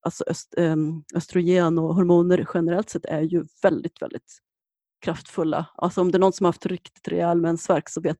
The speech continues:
så har man respekt för hormoner, för det är de som gör det, liksom. Att man får sån smärta, så att,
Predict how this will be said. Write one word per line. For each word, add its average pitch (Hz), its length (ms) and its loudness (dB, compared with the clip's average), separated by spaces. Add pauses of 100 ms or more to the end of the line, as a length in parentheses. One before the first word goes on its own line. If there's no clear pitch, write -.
(140)
så 190 80 0
har 165 40 2
man 165 120 -2
respekt - 400 -8
för 170 100 -4
hormoner, 180 540 0 (280)
för - 80 -2
det 175 60 6
är 160 40 4
de 156 220 0
som 160 280 -6 (100)
gör 185 280 2
det, - 140 -6
liksom. 165 300 -10 (1040)
Att - 160 -16
man 160 100 -6
får 175 180 0
sån - 280 -6
smärta, - 520 0
så - 120 -2
att, - 280 -12